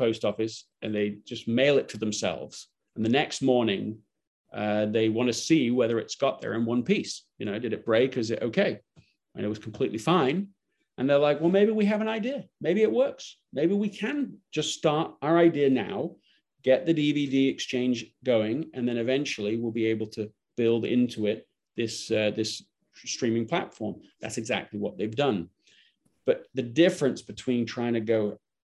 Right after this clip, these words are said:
heavy and, well, to, to worry about the thousandth step and not take the first step is a fool's bargain. Take the first step, the minimum viable action,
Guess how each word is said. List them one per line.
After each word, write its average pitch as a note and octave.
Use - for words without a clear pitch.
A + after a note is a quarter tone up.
heavy D3+
and, A2
well, F#3
to, E3+
to C#3
worry G3
about F3+
the D#3
thousandth D3+
step -
and B2+
not C#3
take -
the B2+
first B2
step -
is D3
a B2
fool's -
bargain. -
Take B2
the -
first E3
step, -
the G#2+
minimum E3
viable C#3
action, B2+